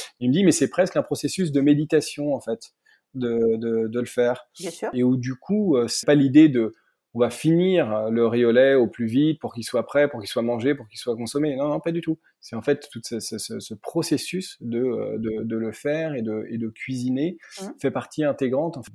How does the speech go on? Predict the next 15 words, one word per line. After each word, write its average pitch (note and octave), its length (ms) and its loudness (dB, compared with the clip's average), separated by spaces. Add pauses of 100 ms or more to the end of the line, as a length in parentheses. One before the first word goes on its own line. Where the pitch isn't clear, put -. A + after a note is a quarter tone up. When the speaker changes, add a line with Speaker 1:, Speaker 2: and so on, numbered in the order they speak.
Speaker 1:
d'une G#2+ 180 -10
certaine A2 300 -8
relaxation, B2 1080 -2
d'un, A2 240 -4
d'un, G#2 260 -10
d'un, G#2 300 -14
d'un G2+ 140 -10
plaisir, B2+ 640 2
d'un A2+ 320 -4
temps C#3+ 200 2
pris - 200 -8
pour B2 200 -8
soi. A#2 260 -10 (340)
Speaker 2:
Mais G3 80 -8
je, G#3 140 0